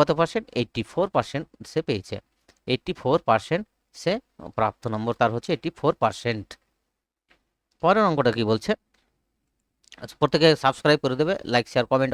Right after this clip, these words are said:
অবশ্যই করবে, প্রত্যেকে ভিডিওগুলো দেখার সুযোগ করে দেবে। এবং এই অঙ্কগুলো করতে থাকলে আমরা অবশ্যই যত অঙ্ক প্র্যাকটিস করব, তত আমাদের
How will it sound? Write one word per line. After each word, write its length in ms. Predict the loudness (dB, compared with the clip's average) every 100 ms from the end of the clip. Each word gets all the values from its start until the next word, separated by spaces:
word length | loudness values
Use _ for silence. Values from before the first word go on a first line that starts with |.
| 0
অবশ্যই 280 | 2 0 4
করবে, 180 | 4 2 _ _ _ _ _ 0
প্রত্যেকে 320 | 2 2 2 2 4
ভিডিওগুলো 320 | 2 4 4 2
দেখার 200 | 2 -2 -2
সুযোগ 200 | -4 0
করে 120 | 2 4
দেবে। 140 | 2 0 _ _ _ _
এবং 160 | 2 4 6
এই 80 | 4 4 0
অঙ্কগুলো 320 | 2 2 2
করতে 260 | 4 2 2 2
থাকলে 180 | 2 4
আমরা 120 | 4 2
অবশ্যই 360 | 2 0 0 0 -4
যত 160 | -2 4
অঙ্ক 220 | 4 4 0
প্র্যাকটিস 260 | 0 -2 -6
করব, 160 | -2 -2 -2
তত 120 | -4 -4
আমাদের 240 | 0 0